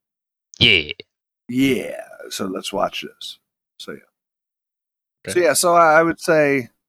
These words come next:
Speaker 2: it's either Hellraiser two or Evil Dead two.
Speaker 3: <laughs>
Speaker 1: I like Hellraiser two 'cause, you know, it's, it's a nice, neat package with the recap in the beginning. You almost don't even have to watch the first one.
Speaker 2: Yeah, the first one's great, though.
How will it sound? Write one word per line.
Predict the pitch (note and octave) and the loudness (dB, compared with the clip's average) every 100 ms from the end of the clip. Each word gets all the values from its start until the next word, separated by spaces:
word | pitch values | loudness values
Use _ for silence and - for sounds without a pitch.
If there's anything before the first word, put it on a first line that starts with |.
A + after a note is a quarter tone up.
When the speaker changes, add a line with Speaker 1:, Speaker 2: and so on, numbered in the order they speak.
| _ _ _ - | _ _ _ -10
Speaker 2:
it's | D3+ G3 | -4 2
either | F#3+ E3+ D3+ | 2 4 4
Hellraiser | E3 G3+ G#3+ G#3+ G3 G3 | 4 4 4 2 2 -2
two | F#3 G3 F3 | 2 2 4
or | C#3+ | 2
Evil | C#3+ D3 C3 | 0 -2 -4
Dead | B2 A#2 G#2 | -2 -4 -6
two. | G#2+ G2 - - - _ _ | -8 -8 -8 -12 -12 _ _
Speaker 3:
<laughs> | _ _ _ - F3+ F#3+ - C#3+ - - - _ _ _ - | _ _ _ -6 -4 -4 -4 -6 -8 -12 -14 _ _ _ 2
Speaker 1:
I | |
like | F#3+ F3 | 4 6
Hellraiser | C3 G#2 G2 G2 | 6 6 4 2
two | G2 E2+ | -2 -4
'cause, | - G2 | -8 -6
you | A#2+ | 0
know, | C3+ | 2
it's, | C3 - | 2 0
it's | - A2+ | -4 0
a | A#2+ | 2
nice, | B2 C3 | 4 4
neat | B2+ G2+ | 2 2
package | A2+ G#2+ F2 - | 4 4 2 0
with | F2 | -2
the | F#2 | 2
recap | G2 G#2 A#2+ B2 | 2 4 2 2
in | |
the | B2 | 0
beginning. | A#2 C3+ C#3 C3 | 2 2 2 -2
You | G#2+ C#3 | 2 2
almost | F3 E3 | 4 4
don't | - D3 | 4 2
even | C#3 B2 | 4 4
have | C#3+ | 2
to | - | 2
watch | G#2 C3 | 4 4
the | - | 4
first | - - - | 0 -2 -8
one. | - _ _ _ _ _ - | -14 _ _ _ _ _ 4
Speaker 2:
Yeah, | F#3 C3 | 6 6
the | G#2+ | 2
first | G2+ G3+ A3 | 2 4 4
one's | - C3 - | 2 0 -2
great, | B2 B2 - | 0 2 0
though. | - D2 - | -4 -6 -8